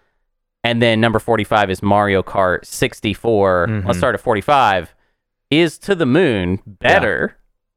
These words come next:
Speaker 1: than Mario Kart sixty-four?
Speaker 2: See, like, what are we even
Speaker 1: Wow.
Speaker 2: doing? What is this stupid show? Here, actually, I wanna start with one more than that, 'cause you, you were saying forties in general.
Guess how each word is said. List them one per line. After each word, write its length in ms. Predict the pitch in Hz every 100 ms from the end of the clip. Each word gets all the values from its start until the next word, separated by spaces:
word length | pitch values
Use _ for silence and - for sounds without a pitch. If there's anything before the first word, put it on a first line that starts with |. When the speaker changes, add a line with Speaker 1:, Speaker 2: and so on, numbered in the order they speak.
| _ _ -
Speaker 1:
than 260 | 131 127
Mario 600 | 131 147 175 208 185 170
Kart 360 | 170 - 175 -
sixty-four? 1000 | - 175 - - 143 147 143 139 139 -
Speaker 2:
See, 60 | -
like, 300 | - 156 180
what 100 | 349
are 80 | 139
we 100 | 113
even 220 | 539 587
Speaker 1:
Wow. 80 | 226
Speaker 2:
doing? 360 | - 117 110 104
What 180 | 127 392
is 140 | 311
this 140 | 139 -
stupid 500 | - - 123 123 120
show? 260 | - 104 - - -
Here, 160 | 311 320
actually, 280 | 196 247 -
I 60 |
wanna 140 | 294 427
start 200 | - 202
with 100 | 165
one 200 | 165 170
more 140 | 151 139
than 60 |
that, 100 | 107
'cause 140 | 127 120
you, 140 | 185
you 180 | 147 202
were 100 | 262
saying 440 | - 190 165 143 127 _ _ _ _
forties 440 | - 143 143 135 120
in 100 | 113
general. 560 | 113 110 101 92 95